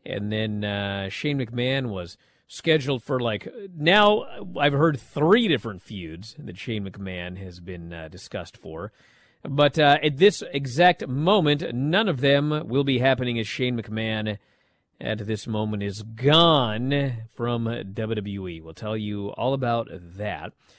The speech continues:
We've got the ratings for Raw on Monday. Raw no longer has competition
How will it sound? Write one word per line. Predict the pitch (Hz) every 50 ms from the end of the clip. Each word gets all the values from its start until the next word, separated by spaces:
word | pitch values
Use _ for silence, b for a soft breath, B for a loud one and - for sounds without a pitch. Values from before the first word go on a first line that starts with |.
| b b b b b b b b -
We've | 101 104 101 110
got | 123 123 131 131 120 113 98
the | 104 107 107 110 107 110 110 117 -
ratings | - 113 117 123 135 156 170 190 196 196 190 -
for | - - 143 123
Raw | 117 113 123 131 139 143 151 160 -
on | - 131 131 123 117
Monday. | 113 127 135 135 120 104 82 76 76 78
Raw | 85 107 127 135 156 170 175 175
no | 156 147 147 151
longer | 156 151 147 147 147 147 147 135
has | 123 131 135 135 127 127
competition | - - 135 139 131 - - - 127 131 113 - - 90 98 123 147